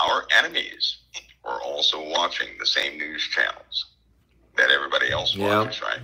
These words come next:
Speaker 2: Yeah.
Speaker 1: So they too were gauging this. What's so dangerous about this, Pascal, is that communications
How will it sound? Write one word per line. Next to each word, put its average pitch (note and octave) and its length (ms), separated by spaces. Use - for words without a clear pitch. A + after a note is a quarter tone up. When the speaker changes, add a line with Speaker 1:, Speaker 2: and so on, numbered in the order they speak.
Speaker 2:
Yeah. G#2 340
Speaker 1:
So - 140
they F#2+ 180
too D3 220
were D3+ 160
gauging F#2 420
this. - 260
What's - 200
so F#2+ 100
dangerous F#2+ 500
about C#2+ 260
this, E2 160
Pascal, B1+ 500
is B1 80
that A1 280
communications - 1040